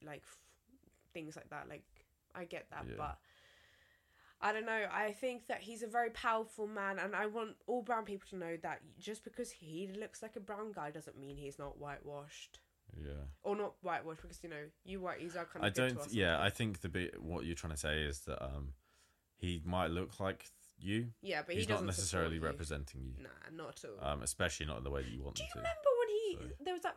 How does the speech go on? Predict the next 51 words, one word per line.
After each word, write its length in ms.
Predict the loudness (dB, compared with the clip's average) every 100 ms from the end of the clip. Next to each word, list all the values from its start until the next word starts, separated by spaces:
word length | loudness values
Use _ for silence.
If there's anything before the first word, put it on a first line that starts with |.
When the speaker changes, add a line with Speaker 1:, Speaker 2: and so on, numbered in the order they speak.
| 2
Speaker 1:
video 300 | 2 4 2
of 100 | 2
him 280 | 0 -2 -2
saying, 380 | -2 0 0 -2 -10 _ _ _ _ _ _ _ _
Oh, 360 | 6 8 8 4 4
um, 240 | 2 0 -6 0
yeah, 300 | 4 6 6
I, 240 | 6 4 2 -4
you 80 | -6
know, 200 | -2 -2 -4 -12 -20 -16 -2
I 120 | 2
have 180 | 2 0
friends 380 | -2 -4 -4 -4
that 160 | -2 0
are, 240 | 0 -2 -4 _ -6
uh, 220 | -4 -4 -6 -10
like, 160 | -10 -10 _ -6
top 240 | -2 -2
of 140 | -2
Speaker 2:
<laughs> 100 | 0
Yeah. 0 |
Speaker 1:
the, 60 | 2 0
you 40 | -2 -14 4
Speaker 2:
I've 160 | 8 8
Speaker 1:
know, 40 |
do 80 | 6 0
you 60 |
Speaker 2:
got 0 |
Speaker 1:
remember 100 | 0 4
that 60 |
Speaker 2:
friends 260 | 6 6 4
Speaker 1:
video? 320 | 4 6 4 2
Speaker 2:
who 60 |
are, 80 | 2
are 160 | 2 0
upper 200 | -2 -4
class, 500 | 0 2 2 -2 -8 -10
Speaker 1:
Yeah. 340 | -6 -2 0
Speaker 2:
and 260 | 0 -2 -4 -12 _ _ -8 -2
Speaker 1:
I've 120 | 2
Speaker 2:
so 120 | 4
and 80 | 4
so. 180 | 6 4
I've 100 | 4
got 140 | 0
friends 220 | 0 0 0
that 80 |
are 40 | 2
working 340 | 4 2 0
class. 300 | -2 -2 -2
Well, 260 | 0 0